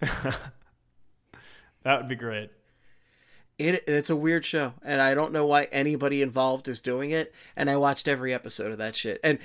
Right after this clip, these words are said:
Speaker 2: I will tell you, I've never seen anything so dramatically edited to the show.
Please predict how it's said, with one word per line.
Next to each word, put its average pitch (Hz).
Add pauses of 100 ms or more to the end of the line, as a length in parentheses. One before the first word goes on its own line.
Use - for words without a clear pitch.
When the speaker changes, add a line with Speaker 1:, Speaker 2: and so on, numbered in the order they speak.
(240)
Speaker 2:
I 196
will 320
tell 196
you, 143
I've 165
never 151
seen 143
anything 120
so 120
dramatically 113
edited 98
to 104
the 107
show. 90